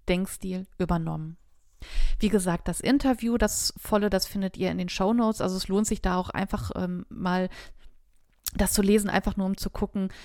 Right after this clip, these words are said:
wie sich die Bildungsreform auch einfach auf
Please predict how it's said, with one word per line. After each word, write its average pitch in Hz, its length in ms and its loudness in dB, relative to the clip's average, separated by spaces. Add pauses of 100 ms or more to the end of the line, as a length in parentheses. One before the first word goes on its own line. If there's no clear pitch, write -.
(140)
wie 202 140 2
sich 190 160 -2
die 180 120 -6
Bildungsreform 202 1040 0
auch 180 220 -4
einfach 202 880 0 (160)
auf 190 480 0